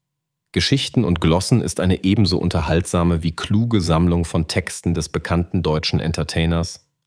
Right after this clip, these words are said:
Autors und Komikers Jürgen von der Lippe.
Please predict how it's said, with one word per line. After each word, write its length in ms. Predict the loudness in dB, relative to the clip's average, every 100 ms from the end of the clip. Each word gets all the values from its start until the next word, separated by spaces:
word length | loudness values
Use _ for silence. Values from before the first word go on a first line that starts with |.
| -2
Autors 520 | 0 0 -2 -2 -2
und 160 | -4 -2
Komikers 720 | 0 0 0 -2 -4 -8 _ _ _
Jürgen 400 | -2 0 2 0
von 200 | 0 0
der 80 | 0
Lippe. 340 | -2 -2